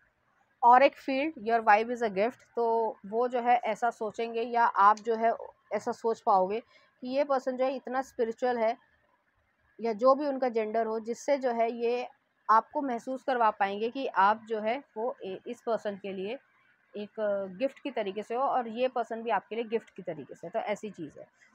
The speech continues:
और next आ रहा है, last है आपके लिए accept your blessings। तो ईश्वर जो है वो आपको इस person से मिलवाएंगे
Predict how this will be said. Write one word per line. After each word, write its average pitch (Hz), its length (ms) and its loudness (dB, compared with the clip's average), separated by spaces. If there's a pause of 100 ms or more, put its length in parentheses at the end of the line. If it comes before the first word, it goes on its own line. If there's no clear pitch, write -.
(100)
और 202 80 -6
next 233 280 -4
आ 262 100 8
रहा 226 120 4
है, 220 80 0
last 202 320 0
है 226 60 -2
आपके 208 240 -8
लिए 214 240 -4
accept 269 300 0
your 277 140 0
blessings। 180 460 -6 (480)
तो 262 280 2
ईश्वर 320 380 -4
जो 294 120 0
है 269 140 2
वो 269 100 2
आपको 247 360 2
इस 262 240 -6 (300)
person 240 260 -2
से 240 160 -2
मिलवाएंगे 214 680 -4